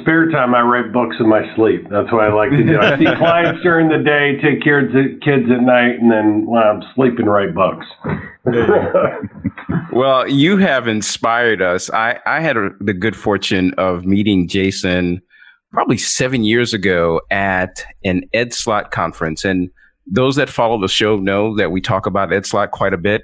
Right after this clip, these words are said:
Speaker 2: Ed is the I R A guru. And he's got his P B S special, but also Ed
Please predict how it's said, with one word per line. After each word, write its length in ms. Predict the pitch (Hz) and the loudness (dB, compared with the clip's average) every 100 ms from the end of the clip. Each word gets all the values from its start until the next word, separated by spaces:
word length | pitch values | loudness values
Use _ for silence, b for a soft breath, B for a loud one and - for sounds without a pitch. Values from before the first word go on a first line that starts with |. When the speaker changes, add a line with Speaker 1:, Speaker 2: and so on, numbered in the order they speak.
| - | -2
Speaker 2:
Ed 220 | 98 98 | -2 -2
is 280 | - 95 95 | -2 -2 0
the 220 | 101 95 - | -2 -2 0
I 220 | 90 104 | -2 0
R 180 | 107 92 | 0 2
A 140 | 95 95 | 0 0
guru. 520 | 82 113 104 120 139 - b b b b _ | 0 0 2 2 0 -4 b b b b _
And 580 | 104 107 107 104 101 101 | -4 -2 -2 0 0 -2
he's 380 | 67 104 101 87 | -2 -2 -2 -2
got 340 | 101 95 95 - | -2 0 -2 -4
his 220 | 92 82 | -6 -6
P 220 | - 123 | -2 0
B 180 | 98 104 | 2 2
S 120 | 104 | 0
special, 480 | - 113 110 131 123 | -2 -4 -2 -2 -2
but 200 | 117 98 | -2 -2
also 420 | 95 160 196 107 101 | 0 -2 0 -2 0
Ed 240 | 95 104 | -2 -2